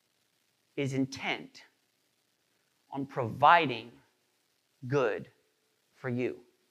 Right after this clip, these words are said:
He's intent on providing good for you. God is the author of goodness.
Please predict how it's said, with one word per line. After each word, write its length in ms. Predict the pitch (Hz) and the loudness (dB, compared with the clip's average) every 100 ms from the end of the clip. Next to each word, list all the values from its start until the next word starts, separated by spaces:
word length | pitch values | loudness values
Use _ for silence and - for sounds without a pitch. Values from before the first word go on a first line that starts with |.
| _ _ _ _ _ _ | _ _ _ _ _ _
He's 180 | 156 139 | -6 -4
intent 380 | 147 - 185 175 | -4 -6 -8 -4
on 120 | 165 | -6
providing 600 | 160 139 131 147 156 156 - _ - | -4 -4 0 0 0 -6 -12 _ -4
good 220 | 147 143 | -2 -2
for 160 | - | -6
you. 260 | 139 131 - 135 | -6 -6 -8 0
God 500 | 165 190 165 143 151 - _ | 6 8 8 4 0 -16 _
is 160 | 143 127 | -6 -4
the 120 | 147 - | -4 4
author 540 | 180 240 240 - 131 - _ _ _ _ _ _ _ | 10 10 10 2 -4 -6 _ _ _ _ _ _ _
of 160 | 143 139 | 0 2
goodness. 560 | 139 160 131 - - | 2 2 0 -6 -20